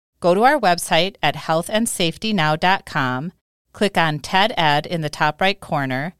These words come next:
pick a topic, click Start, and create your own account. It's that simple. With our online training, you will have greater accountability, the ability to verify training, flexibility of scheduling, improved retention,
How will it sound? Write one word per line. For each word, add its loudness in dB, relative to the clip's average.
pick -2
a 0
topic, -2
click -6
Start, 2
and -2
create -4
your -4
own -2
account. -6
It's -4
that 4
simple. -6
With -2
our 4
online 2
training, -2
you -4
will 2
have 0
greater 4
accountability, 0
the 2
ability 2
to -8
verify 2
training, -2
flexibility -2
of -4
scheduling, -2
improved -2
retention, -2